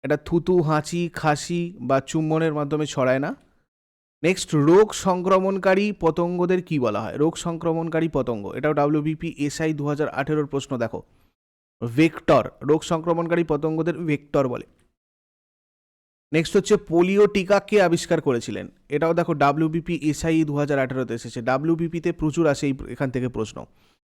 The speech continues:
জোনাস সাল্ক পোলিও টিকা আবিষ্কার করেছিলেন। আহ, ডক্টর জোনাস সাল্ক প্রথম একটা ইনঅ্যাক্টিভেটেড পোলিও ভ্যাকসিন তৈরি করেছিলেন উনিশশো পঞ্চান্ন সালে এবং প্রথম ব্যবহার করেছিলেন।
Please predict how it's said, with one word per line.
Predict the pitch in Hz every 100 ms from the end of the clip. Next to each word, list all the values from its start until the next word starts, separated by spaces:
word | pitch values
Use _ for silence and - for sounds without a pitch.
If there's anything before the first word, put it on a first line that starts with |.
| _ - 127
জোনাস | 156 190 196 -
সাল্ক | 170 123 -
পোলিও | - 160 160
টিকা | 151 151
আবিষ্কার | 135 131 127 117
করেছিলেন। | 113 104 95 90 - _ _ _ _ _ _ _ _ _ _ _ -
আহ, | 120 123 123
ডক্টর | 123 143 170
জোনাস | 151 175 185
সাল্ক | 185 175
প্রথম | 180 170 180 202 208 214
একটা | 147 - 170 170 185 _ _ _
ইনঅ্যাক্টিভেটেড | 175 180 180 - 202 180 175 185 180 - - -
পোলিও | 160 165 175
ভ্যাকসিন | 151 143 - 180 190 196
তৈরি | 165 147 143
করেছিলেন | 139 139 147 185 220
উনিশশো | 143 139 - 185
পঞ্চান্ন | 135 135 131 120
সালে | 110 -
এবং | 110 143 143
প্রথম | 151 156
ব্যবহার | 135 123 120 98
করেছিলেন। | 92 - - -